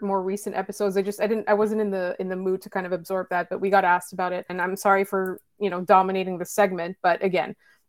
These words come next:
I did wanna kind of recap a little bit of what was said, and I think it's worth listening. Like, there's, like, there, like, some of the, the d-, descriptions that he had about talks with Corey Perry and Shea Weber. Like, I thought that was a lot of, there was a lot of meat to that interview. I just, I think that if, if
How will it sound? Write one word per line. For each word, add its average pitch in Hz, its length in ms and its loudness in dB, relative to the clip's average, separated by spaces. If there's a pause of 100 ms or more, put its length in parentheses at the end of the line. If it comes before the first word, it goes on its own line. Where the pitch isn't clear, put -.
I 208 80 6
did 202 180 8
wanna 190 220 4
kind 190 220 -4
of 185 80 -2
recap 190 400 0
a 190 40 0
little 185 220 2
bit 185 100 2
of 180 80 0
what 185 160 0
was 185 160 -2
said, 180 220 0
and 202 100 0
I 214 60 2
think 269 180 0
it's 302 160 -4
worth 202 220 0
listening. 202 260 -2
Like, 240 140 2
there's, 277 280 -2
like, 240 200 2
there, 214 260 2
like, 208 240 0
some 247 160 -2
of 247 80 0
the, 208 100 4 (140)
the 185 300 2
d-, - 160 -6
descriptions 196 480 -6
that 196 100 -2
he 185 60 -10
had 190 100 0
about 180 220 -2
talks 196 240 -2
with 202 100 -8
Corey 190 220 -2
Perry 196 260 -2
and 185 140 -4
Shea 180 140 -6
Weber. 196 260 2
Like, 196 160 2
I 196 80 0
thought 220 220 2
that 214 100 4
was 196 140 2
a 190 40 -4
lot 185 220 2
of, 185 80 -2 (420)
there 233 100 10
was 233 100 12
a 247 40 10
lot 254 160 12
of 240 100 6
meat 214 560 2
to 208 100 -6
that 180 180 0
interview. 180 480 -6 (420)
I 220 140 10
just, 233 420 2
I 220 80 6
think 220 300 2
that 214 220 2 (100)
if, 214 400 4
if 240 400 4